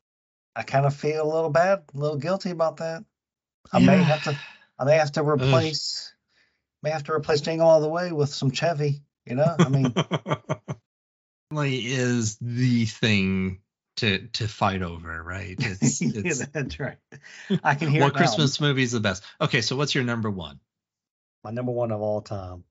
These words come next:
Speaker 1: Oh gosh, I'm gonna have to go with A Christmas Story.
Speaker 2: That's a good choice.
Speaker 1: I'm gonna have to go with that. Um, you know, I can hear, you know, Miracle on Thirty-fourth Street.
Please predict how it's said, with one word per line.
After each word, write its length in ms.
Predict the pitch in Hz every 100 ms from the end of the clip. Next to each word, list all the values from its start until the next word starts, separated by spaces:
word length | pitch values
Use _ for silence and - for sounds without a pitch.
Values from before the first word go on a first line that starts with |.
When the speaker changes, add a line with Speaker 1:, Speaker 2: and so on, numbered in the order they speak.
| _
Speaker 1:
Oh 380 | 113 113 110 101
gosh, 520 | 87 104 101 95 - _ _ _ _ _ -
I'm 140 | 117
gonna 140 | 120
have 160 | 117 120
to 80 | 117
go 100 | 123
with 100 | 117
A 40 |
Christmas 360 | - 123 - 139
Story. 340 | - 104 95 - _ _ _ _ _ _ _ _ _
Speaker 2:
That's 340 | - 107 98 87
a 20 |
good 140 | 92 82
choice. 400 | - - - - _ _ _ _ -
Speaker 1:
I'm 220 | 110 107
gonna 160 | 113
have 100 | 113
to 80 | -
go 160 | 117 120
with 120 | 110
that. 320 | 123 123 113 -
Um, 460 | 120 113 110 104 92 _ _ _ _ _ _ -
you 120 | 143
know, 80 | 139
I 120 | 127
can 120 | 127
hear, 340 | 127 123 123 127
you 60 | 120
know, 140 | 107 - -
Miracle 320 | 127 127 131
on 80 | 120
Thirty-fourth 460 | 127 113 127 135
Street. 340 | - 123 101